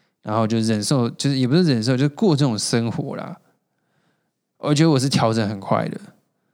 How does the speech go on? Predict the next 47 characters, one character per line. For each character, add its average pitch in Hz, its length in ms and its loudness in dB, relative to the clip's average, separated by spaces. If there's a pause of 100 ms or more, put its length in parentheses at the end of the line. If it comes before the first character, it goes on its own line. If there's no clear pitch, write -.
(220)
可 175 100 4
是 269 100 4
有 160 180 2
一 180 60 4
些 202 200 4
人 143 140 2
呢， 139 140 2
他 175 140 4
就 175 240 2 (220)
无 151 160 0
法 117 360 0 (400)
接 151 140 0
受 143 140 4
这 135 60 4
个 135 60 4
打 107 280 -2
击， 117 180 -8
就 123 100 -4
开 143 160 0
始 117 160 -6 (400)
喝 135 240 4
酒、 113 260 2 (540)
赌 110 220 -2
博、 113 240 0
吸 143 300 2
毒 107 240 -2
都 139 320 2
有。 120 260 -4 (1500)
所 202 220 4
以 214 80 2
呢， 147 500 2 (840)
这 233 180 2
个 151 80 4
我 117 100 2
觉 110 80 0
得 117 60 2
是 123 220 -2
蛮， 110 300 -2 (140)
蛮 113 280 -2
关 113 280 -2
键 110 200 -2
的， 185 100 -10
就 143 180 -2
是 127 200 0
你 117 240 -4
要 143 240 4
有 - 60 -4